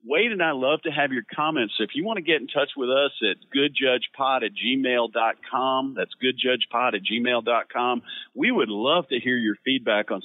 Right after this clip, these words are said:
some of these ideas, why they might work, why they might not work, um, wh-, especially why they might work. Um, and also, you know, other ideas that you might have that are completely different from what we've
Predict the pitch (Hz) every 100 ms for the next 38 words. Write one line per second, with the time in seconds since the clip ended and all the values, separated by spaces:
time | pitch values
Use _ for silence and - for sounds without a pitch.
0 | - 120 113 113 113 107 107 113 80 -
1 | 104 123 117 113 127 135 123 117 104 98
2 | 92 110 127 120 117 123 120 117 - -
3 | - - 101 101 101 - 85 104 101 104
4 | 104 123 - 101 95 92 120 95 95 101
5 | - - - 123 127 123 120 127 131 160
6 | 175 165 147 139 156 160 139 131 - -
7 | - - 175 214 202 185 185 160 131 170
8 | 196 147 139 131 131 120 120 - 143 110
9 | 120 117 - - 95 98 98